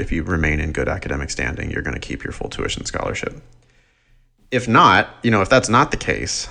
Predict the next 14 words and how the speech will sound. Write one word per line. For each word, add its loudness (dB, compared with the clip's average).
then 0
this 2
student -4
really 6
needs -2
to 0
ask 4
Seton -6
Hall, 2
"Hey, -2
what 0
are -2
the -6
requirements -4